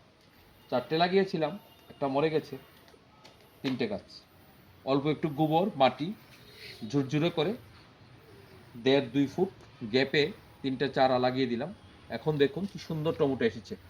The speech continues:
একটু জুম করে দেখাও বা কাছে এসে দেখাও, কি সুন্দর জু-, টমেটো এসেছে। দেখুন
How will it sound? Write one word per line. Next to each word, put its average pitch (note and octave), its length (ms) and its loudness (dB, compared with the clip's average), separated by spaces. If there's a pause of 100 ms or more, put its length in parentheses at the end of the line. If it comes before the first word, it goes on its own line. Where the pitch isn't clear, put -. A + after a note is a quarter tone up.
(800)
একটু A#2+ 120 -8
জুম D3+ 220 0
করে E3+ 180 0
দেখাও E3+ 260 4 (100)
বা D3 80 2
কাছে - 260 6
এসে D3+ 140 0
দেখাও, D3 300 2 (640)
কি F3+ 100 2
সুন্দর F3+ 420 10
জু-, B2+ 220 2 (200)
টমেটো D3 280 10
এসেছে। A2 240 10
দেখুন G#2+ 260 2